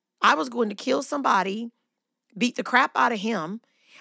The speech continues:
and my kids were going to defacs, and I was going to jail, but I was gonna have a prison ministry. And I mean, I was gonna sit there, but I was gonna have my vengeance. God was like, "No, no, you're not.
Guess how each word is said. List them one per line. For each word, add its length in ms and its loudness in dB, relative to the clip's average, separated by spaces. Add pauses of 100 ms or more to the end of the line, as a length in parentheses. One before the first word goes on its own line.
and 200 4
my 120 4
kids 360 -2
were 40 0
going 260 0
to 60 -2
defacs, 640 -2 (100)
and 120 -2
I 100 0
was 120 -6
going 240 0
to 80 -4
jail, 380 0 (320)
but 100 4
I 80 4
was 140 -2
gonna 180 0
have 80 2
a 80 -2
prison 340 -4
ministry. 600 -4 (580)
And 140 2
I 80 6
mean, 200 0
I 100 6
was 160 -2
gonna 180 0
sit 320 -2
there, 320 4 (160)
but 140 4
I 80 6
was 140 -2
gonna 180 -2
have 120 6
my 160 2
vengeance. 600 -6 (320)
God 200 4
was 140 -8
like, 160 0
"No, 180 -2 (380)
no, 80 0
you're 160 -4
not. 300 -8